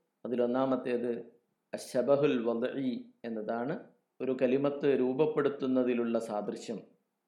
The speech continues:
രണ്ടാമത്തേത് അശ്ശബഹുൽ മഅനവി അഥവാ ആശയപരമായ സാദൃശ്യം. മൂന്നാമത്തേത് അശ്ശബഹുൻ നിയാബി, പ്രാതിനിധ്യത്തിലെ സാദൃശ്യം. നാലാമത്തേത് അശ്ശബഹുൽ ഇഫ്തിഖാരി, അർത്ഥം പൂർണ്ണമാകുന്നതിന്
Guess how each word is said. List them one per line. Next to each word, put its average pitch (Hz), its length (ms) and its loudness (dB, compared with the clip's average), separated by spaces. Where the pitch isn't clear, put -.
രണ്ടാമത്തേത് 139 680 6
അശ്ശബഹുൽ 143 580 0
മഅനവി 135 560 -2
അഥവാ 123 300 0
ആശയപരമായ 123 960 2
സാദൃശ്യം. 107 580 -4
മൂന്നാമത്തേത് 139 680 2
അശ്ശബഹുൻ 139 640 4
നിയാബി, 131 540 2
പ്രാതിനിധ്യത്തിലെ 131 960 2
സാദൃശ്യം. 117 580 -4
നാലാമത്തേത് 120 800 4
അശ്ശബഹുൽ 143 720 4
ഇഫ്തിഖാരി, 120 680 0
അർത്ഥം - 340 -4
പൂർണ്ണമാകുന്നതിന് 117 880 -2